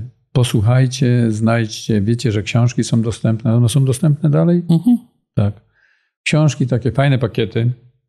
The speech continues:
Speaker 1: Rak to nie wyrok. Byłem za-, taki zadziwiony tym tytułem.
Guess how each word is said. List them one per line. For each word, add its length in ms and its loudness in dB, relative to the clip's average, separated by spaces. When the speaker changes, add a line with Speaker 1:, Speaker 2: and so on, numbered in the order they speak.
Speaker 1:
Rak 220 -2
to 100 0
nie 120 2
wyrok. 480 -4
Byłem 200 4
za-, 180 2
taki 340 -2
zadziwiony 520 0
tym 160 -6
tytułem. 600 -2